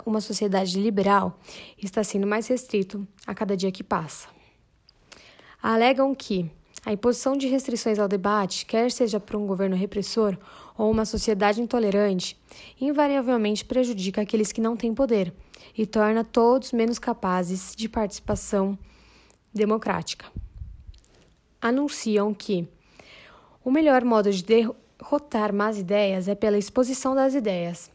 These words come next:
a discussão e a persuasão, não por tentativas de silenciá-las ou simplesmente desejar que não existem. Ou seja,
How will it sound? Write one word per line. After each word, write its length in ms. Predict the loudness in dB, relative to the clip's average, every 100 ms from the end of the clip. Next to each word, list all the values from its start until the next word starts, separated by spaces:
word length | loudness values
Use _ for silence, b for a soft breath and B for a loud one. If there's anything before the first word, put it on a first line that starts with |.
| _ -8
a 80 | -8
discussão 500 | -8 -8 -4 -2 0
e 80 |
a 60 | 0
persuasão, 640 | 0 -2 -2 -4 -2 -4 0
não 240 | 2 2
por 120 | 0 -2
tentativas 460 | -2 -2 -2 0
de 100 | 0
silenciá-las 920 | 0 0 0 0 4 4 4 2 -2 -10 b b b -6
ou 160 | -4 -4
simplesmente 640 | -6 -6 -6 -6 -6 -6
desejar 540 | -6 -4 -4 -4 -4 -4 -10 _
que 100 | -8
não 200 | -4 -2
existem. 500 | -2 -2 -4 -4 -8 -10 -12 -20 -20 _ B B B B B -2
Ou 160 | 0
seja, 560 | 0 2 2 2 -2